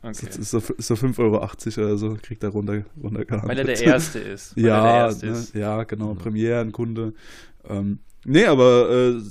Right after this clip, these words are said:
Speaker 2: da seh ich uns auch. Also können wir gern zu viert mal hin, äh, angeln. Ich seh uns alle in Gummistiefeln. Ich seh
Speaker 3: Warum
Speaker 2: uns
Speaker 3: werd ich
Speaker 2: alle
Speaker 3: da jetzt mit einbezogen?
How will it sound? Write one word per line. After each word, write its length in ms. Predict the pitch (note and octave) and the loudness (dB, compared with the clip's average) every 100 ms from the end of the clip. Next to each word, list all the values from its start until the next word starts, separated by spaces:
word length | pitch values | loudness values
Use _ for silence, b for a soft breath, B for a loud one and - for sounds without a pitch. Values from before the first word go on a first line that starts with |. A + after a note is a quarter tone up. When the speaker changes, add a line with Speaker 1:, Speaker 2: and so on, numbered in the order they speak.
| - | -2
Speaker 2:
da 160 | C3 C3 | 2 2
seh 200 | - D3+ | 2 0
ich 180 | D3+ - | 0 -4
uns 220 | D#3 D3 | -6 -4
auch. 320 | - C4 D#3 | -6 -4 -2
Also 380 | A#2 B2 C3 C3 | -2 -2 0 0
können 180 | - D3 | -2 -2
wir 120 | D3 | -2
gern 220 | C3+ C#3+ D#3 | -4 -6 -6
zu 100 | D3+ | -4
viert 260 | E3 E3 | 0 0
mal 140 | C#3+ D3 | -2 -2
hin, 220 | F#3 B3 - - | -2 -2 -8 -10
äh, 440 | C3 C3+ C#3 C#3+ - b b b b - | -4 -2 -2 -4 -8 b b b b -4
angeln. 520 | C#3+ E3+ F#3 G3+ G3+ - - - | 0 2 2 0 -2 -8 -20 -14
Ich 100 | B2 | -2
seh 140 | D3+ | 0
uns 100 | D3+ | 2
alle 180 | B2+ C#3+ | 0 0
in 60 | C#3 | 0
Gummistiefeln. 800 | D#3 E3+ - F3+ F3+ F3+ F3+ - | 0 -2 -4 -6 -4 -2 -4 -6
Ich 140 | - | -4
seh 80 | D3 | -2
Speaker 3:
Warum 120 | D3 | 0
Speaker 2:
uns 100 | B2+ | 0
Speaker 3:
werd 120 | G#2+ D3 | 0 2
ich 60 | |
Speaker 2:
alle 80 | D3+ | 4
Speaker 3:
da 40 | A2 | 2
jetzt 140 | G#2 | 0
mit 100 | G#2 | -6
einbezogen? 540 | G#2+ G#2 - F2+ F#2 | -6 -6 -8 -10 -10